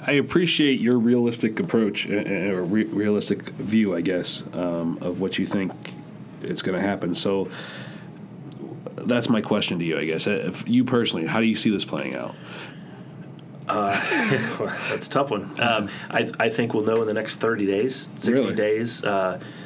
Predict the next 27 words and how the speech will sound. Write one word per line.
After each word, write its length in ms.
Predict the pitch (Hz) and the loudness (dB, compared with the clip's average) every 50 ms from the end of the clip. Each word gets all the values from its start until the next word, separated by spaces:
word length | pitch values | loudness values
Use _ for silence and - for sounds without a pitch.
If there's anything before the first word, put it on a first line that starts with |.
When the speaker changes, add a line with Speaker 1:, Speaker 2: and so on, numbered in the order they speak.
| - - - | -16 -14 -8
Speaker 2:
kinda 240 | - - 107 101 101 | -4 0 2 2 4
where 320 | 101 101 101 104 104 101 98 | 4 4 4 2 2 0 0
C 200 | - - - 107 | 0 -2 0 0
V 120 | 104 104 | 0 0
B 180 | 101 104 104 104 | 2 2 2 2
normal 380 | 101 104 104 104 101 104 104 | 2 2 2 2 2 2 0
Bloomington 580 | 101 104 104 104 104 107 104 - - 110 107 113 | 0 2 2 2 2 2 0 0 0 0 0 0
are 160 | - - 104 | 0 0 0
at, 360 | 98 104 104 110 123 - - - - - - - | 0 0 0 0 -2 -4 -6 -10 -14 -12 -8 -8
Speaker 1:
Okay. 160 | 151 - - | -6 -4 -2
Speaker 2:
uh, 260 | 87 - 98 98 95 | 0 0 2 2 0
if, 200 | 95 92 - - - | -2 -4 -6 -6 -2
if 240 | 98 101 98 95 87 | -2 -2 -2 -2 -2
that's 220 | 101 98 95 - | -2 -2 -2 -2
viable, 520 | - - 98 98 104 104 101 110 110 107 | -2 -2 0 2 2 2 2 2 2 2
if 140 | 104 98 - | 0 0 -2
it's 200 | 95 90 - - | -4 -4 -4 -2
not, 540 | - 101 101 104 107 107 110 110 - - - - 104 | -2 -2 0 0 0 0 -2 -4 -4 -6 -4 -2 -2
uh, 60 | 101 | 0
where 220 | 98 101 101 101 | 0 0 0 0
they're 180 | 98 98 95 98 | 0 0 0 0
at. 280 | 101 104 110 - - - - - - - - - | 0 0 -2 -2 -4 -6 -12 -14 -14 -16 -8 -2
But 200 | - 101 95 - | -2 0 0 2
I, 180 | 101 107 - - - - - | 0 0 0 -2 -4 -6 -4
as 160 | - 101 98 98 | -4 -2 0 0
I 80 | 104 | 0
keep 200 | 107 - - 78 | 0 0 -2 -4